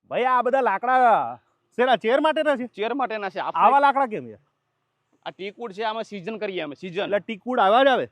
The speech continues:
Speaker 2: હા, આવા જ આવે. અને સિઝન કર્યું હોય,
Speaker 1: હમ.
Speaker 2: બે વરસ દિવસ, બે વરસ, દોઢ દોઢ વરસ તમે રાખવું, લાકડું રાખી રાખીએ, સિઝન બરાબર ઇફેક્ટ કરીએ, એટલે ફાટે તૂટે, કાંઈ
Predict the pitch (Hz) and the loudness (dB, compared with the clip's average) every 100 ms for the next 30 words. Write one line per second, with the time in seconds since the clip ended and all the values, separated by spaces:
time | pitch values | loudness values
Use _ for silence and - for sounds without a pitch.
0 | - 139 185 160 151 214 160 131 104 - | -10 -6 -4 0 0 0 0 -6 -10 -14
1 | - 202 202 190 233 220 220 214 233 294 | -12 -10 -10 -8 -8 -6 -6 -4 -4 -6
2 | _ _ _ _ _ 131 156 160 147 147 | _ _ _ _ _ -14 -10 -10 -10 -8
3 | 170 214 214 220 208 190 214 214 190 190 | -6 -6 -8 -8 -6 -6 -6 -6 -8 -10
4 | 208 208 - 208 175 220 190 175 196 175 | -8 -10 -10 -10 -10 -10 -10 -8 -6 -6
5 | 180 214 202 196 175 196 190 170 175 175 | -6 -6 -6 -8 -10 -10 -8 -4 -4 -4
6 | 175 220 202 180 151 107 _ 170 - 175 | -8 -6 -6 -8 -10 -12 _ -14 -8 -8
7 | 202 190 185 214 180 185 | -6 -10 -12 -10 -8 -8